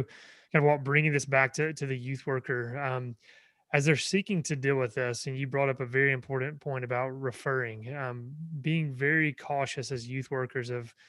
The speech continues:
of realizing when, when things are beyond our expertise and, and bringing in,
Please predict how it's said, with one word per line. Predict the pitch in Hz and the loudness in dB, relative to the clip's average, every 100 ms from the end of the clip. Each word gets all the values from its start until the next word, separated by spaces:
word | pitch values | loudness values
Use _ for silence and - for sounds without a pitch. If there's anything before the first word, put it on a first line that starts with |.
| _ - | _ -6
of | 123 | 2
realizing | 214 180 139 143 | 4 6 4 0
when, | 139 147 139 | -2 -4 -6
when | 135 | -6
things | 120 - 165 156 | -6 0 0 2
are | 143 135 123 _ - - _ - | 2 2 0 _ -20 -20 _ -4
beyond | 139 139 139 147 | 2 4 4 6
our | 135 | 6
expertise | 131 131 - 123 135 127 113 - | 6 4 0 -4 -2 -4 -4 -4
and, | 135 | -4
and | 135 131 | -4 -4
bringing | 127 131 143 143 131 | -4 -2 0 -2 -2
in, | 135 131 127 | -2 -2 -4